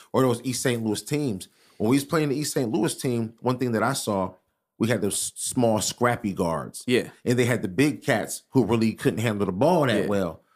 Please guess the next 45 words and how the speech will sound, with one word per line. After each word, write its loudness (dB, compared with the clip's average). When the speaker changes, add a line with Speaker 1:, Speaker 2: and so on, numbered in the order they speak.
Speaker 1:
So -2
when 2
you 0
have 2
a, -2
a, -8
um, -4
Kincaid, 0
uh, 0
what's -6
my -4
man's -2
name? -6
Cameron 2
Kincaid. 2
Speaker 2:
Yeah, -2
yeah. -4
Speaker 1:
Them 4
cats 0
was, 0
uh, 2
you -6
know, 0
it 2
was -4
crafty 0
around 2
the, 2
uh, 0
on, 0
Speaker 2:
Yeah. 2
Speaker 1:
on 0
defense. -4
So, 2
you 2
know, 4
you, 2
you 2
put 4
it, 2
you 0
put 2
teams 0
in 0
situations 0